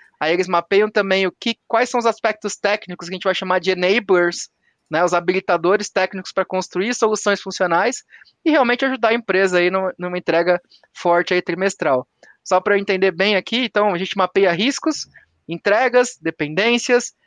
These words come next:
a conexão com objetivos estratégicos de negócio e tem realmente um voto de confiança, que é uma prática aqui também que a gente fala, né?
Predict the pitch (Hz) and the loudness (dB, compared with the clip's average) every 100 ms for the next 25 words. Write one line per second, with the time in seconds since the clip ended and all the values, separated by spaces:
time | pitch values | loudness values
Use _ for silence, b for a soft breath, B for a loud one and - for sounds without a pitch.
0 | _ - 165 160 - 175 175 - 202 226 | _ 0 2 2 0 0 -2 0 0 0
1 | 214 208 185 185 - 175 175 170 170 165 | 0 0 0 0 -2 -4 -6 -4 -4 0
2 | 165 165 - 151 147 139 151 185 208 - | 0 -2 -4 -6 -4 -2 2 2 2 -2
3 | 247 233 _ _ B B 175 190 180 - | -8 -8 _ _ B B -4 -2 -4 -2
4 | 190 208 214 190 196 226 208 170 214 247 | 0 2 0 0 -2 -2 -2 2 0 0
5 | 208 - 220 - 190 196 190 - 175 185 | -6 -4 -4 0 0 2 0 -2 -2 0
6 | 185 175 185 185 196 190 175 185 185 - | 0 -2 -2 -6 -6 -4 -2 -4 -8 -2
7 | 185 185 151 165 | 0 2 2 0